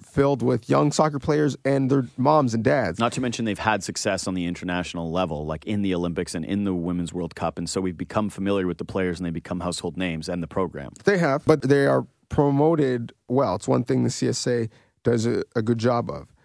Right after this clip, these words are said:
Speaker 1: I think some steps could be taken by Canada Basketball, fostering those relationships with the basketball community to say, "Hey, listen, you know, bring a bus, your tickets are gonna be discounted, and we're gonna give you a free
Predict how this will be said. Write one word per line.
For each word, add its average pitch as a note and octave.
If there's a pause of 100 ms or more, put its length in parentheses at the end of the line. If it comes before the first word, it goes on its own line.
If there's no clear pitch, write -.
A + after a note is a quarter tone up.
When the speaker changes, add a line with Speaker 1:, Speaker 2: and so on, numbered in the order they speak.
(380)
Speaker 1:
I D#3+
think F#3+
some -
steps -
could B2+
be A#2+
taken B2 (1000)
by A#2
Canada B2
Basketball, C#3 (200)
fostering C#3+
those C3
relationships C3
with C3
the B2
basketball A#2+
community B2
to B2
say, C3
"Hey, C3
listen, C#3 (520)
you A#2
know, A#2+
bring C#3
a D#3
bus, C#3+ (240)
your C#3
tickets D3+
are D3
gonna C#3
be C3+
discounted, C3
and C3
we're B2+
gonna B2+
give B2
you B2+
a A#2
free B2+